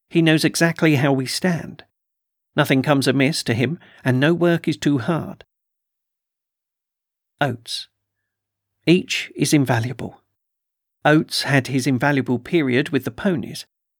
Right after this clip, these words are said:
Now he is a foot slogger, and goes hard the whole time, does his share of camp work and stands the hardships as well as any of us. I would not like to be without him either. So our five people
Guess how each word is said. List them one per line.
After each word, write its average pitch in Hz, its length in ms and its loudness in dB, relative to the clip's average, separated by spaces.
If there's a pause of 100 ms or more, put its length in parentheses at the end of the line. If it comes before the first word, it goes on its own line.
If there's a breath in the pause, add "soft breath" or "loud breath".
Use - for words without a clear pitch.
(220)
Now 143 340 2
he 151 260 2
is 147 100 -2
a 170 80 2
foot - 280 0
slogger, - 440 -6 (320)
and 127 140 0
goes 131 220 0
hard 165 360 2
the 135 120 2
whole 143 200 2
time, 131 500 -8 (360)
does - 180 0
his 175 160 2
share 151 400 2
of 113 140 -6
camp - 400 -2
work 165 340 2
and 131 180 2
stands 160 400 2
the 131 100 2
hardships 151 500 0
as 139 160 -2
well 151 180 2
as - 240 0
any 131 220 -4
of - 160 -14
us. - 180 -14 (880)
I 120 80 -2
would 127 120 2
not 175 220 2
like 160 360 -2
to 147 80 -6
be 147 180 0
without 139 380 -2
him 107 160 -2
either. 135 400 -4 (1200)
So 147 160 2
our 151 100 4
five 196 380 2
people 127 400 -2